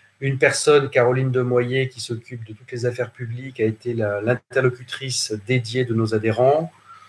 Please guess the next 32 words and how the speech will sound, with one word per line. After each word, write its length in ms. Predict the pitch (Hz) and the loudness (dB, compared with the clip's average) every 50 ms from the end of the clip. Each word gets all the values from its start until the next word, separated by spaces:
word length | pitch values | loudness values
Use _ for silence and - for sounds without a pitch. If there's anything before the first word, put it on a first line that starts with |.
| - - - _ _ _ _ _ _ - | -20 -20 -20 _ _ _ _ _ _ -4
On 160 | 127 120 123 | 0 2 6
a 440 | 127 131 131 131 127 123 - 120 120 - _ _ 123 110 | 6 8 8 8 6 4 2 -2 -10 -14 _ _ -8 -4
développé, 800 | 135 143 135 143 147 143 135 143 156 151 156 156 156 151 143 131 | -2 -2 0 2 0 0 0 0 2 4 4 6 6 4 4 4
euh, 440 | 117 110 110 110 110 107 107 104 101 - - _ _ _ _ _ _ _ _ - | 4 2 2 2 2 0 0 -2 -2 -4 -10 _ _ _ _ _ _ _ _ -2
un 140 | 120 127 139 | 0 2 4
outil 560 | 165 165 160 - - 180 190 190 185 180 - | 4 4 2 0 -2 0 2 2 2 2 0
qui 100 | - - 120 | -2 -4 -6
est 40 | 107 | -6
tout 180 | - 196 190 | -6 -4 -2
simple, 420 | 185 - - 185 185 180 170 170 - - | 0 2 4 6 4 4 2 0 -2 -2
mais 160 | 127 123 120 | 0 0 0
qui 180 | 123 - - 135 | -2 -6 -10 -2
va 380 | 127 147 165 175 170 151 131 | 2 6 6 8 8 8 6
rendre 340 | 120 135 156 156 147 143 - - - | 6 6 4 4 4 2 -4 -2 4
énormément 500 | 170 180 196 202 190 180 170 165 160 156 | 6 6 6 6 6 6 6 6 6 4
de 60 | 151 - | 2 4
services, 320 | - 160 156 165 170 165 | 2 2 2 2 -2 -4
qui 120 | - - | -4 -4
en 80 | 123 127 | 0 0
a 60 | 139 | 0
déjà 240 | 143 151 143 143 147 | 0 0 0 0 0
rendu, 380 | 127 143 147 143 147 156 147 - | 0 0 -4 -4 -6 -8 -10 -12
qui 80 | - 123 | -14 -8
va 120 | 113 123 | -6 -4
en 100 | 123 123 | -4 -4
rendre 240 | 113 120 135 131 131 | -4 -4 -4 -4 -4
énormément, 480 | 123 117 120 117 117 123 127 139 139 - | -4 -4 -4 -4 -4 -4 -2 -2 -2 -4
c'est 160 | - - - | -4 -4 -2
la 120 | 117 120 120 | -2 -2 -2
bourse 300 | 120 139 165 147 135 123 | 0 -2 -2 -4 -2 -2
d'entraide 380 | 131 131 127 - - 143 139 | -2 -2 -2 -2 -4 -2 -2
industrielle. 760 | 127 120 120 120 113 - - - 143 165 196 220 226 208 - | -2 -2 -2 -4 -6 -8 -8 -6 -4 -2 -2 -2 -2 -4 -6